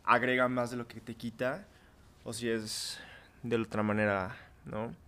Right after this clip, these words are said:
Obviamente la primera cosa, específicamente la, para la pregunta de Marla, que es si se la están pasando mal,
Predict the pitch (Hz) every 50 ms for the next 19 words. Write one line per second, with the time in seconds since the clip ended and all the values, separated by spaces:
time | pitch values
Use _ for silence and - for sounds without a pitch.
0 | - - - - - - - - - - - - - - - - - - - -
1 | 143 147 147 143 147 135 - - 123 127 127 127 127 - 131 123 135 127 127 135
2 | 165 185 - - - - - 123 127 - 131 123 123 135 127 131 120 123 127 127
3 | 120 - 120 117 113 113 110 - 120 117 - 117 117 113 113 117 117 113 110 117
4 | 117 120 127 151 - - - 107 104 104 104 104 101 - - - - - - -
5 | - 120 127 120 113 110 - 123 120 107 120 - 123 113 113 110 104 104 107 117